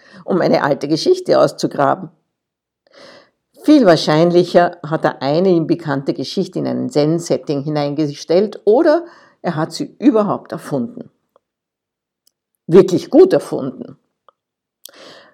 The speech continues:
Ganz nebenbei finde ich übrigens, dass Katzen in Meditationshallen eher stören würden. Sie stehen auf, wann sie wollen, streichen herum und machen, was sie wollen.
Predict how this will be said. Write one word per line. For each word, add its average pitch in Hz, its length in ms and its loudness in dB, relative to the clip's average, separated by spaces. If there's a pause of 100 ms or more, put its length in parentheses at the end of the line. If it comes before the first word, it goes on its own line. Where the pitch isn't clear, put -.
(120)
Ganz 175 260 2
nebenbei 196 480 6
finde 170 280 2
ich 175 120 4
übrigens, 175 400 4
dass 170 160 -4
Katzen 180 420 -2
in 160 120 2
Meditationshallen 156 1000 0
eher 139 280 -4
stören 160 460 -2
würden. - 400 -8 (460)
Sie - 140 -6
stehen 160 400 0
auf, 180 240 6
wann 160 180 -2
sie 156 160 2
wollen, 156 300 4
streichen 165 560 0
herum 143 360 0
und 139 180 -4
machen, 123 400 -6 (160)
was 160 460 0
sie 147 200 -2
wollen. 101 440 -6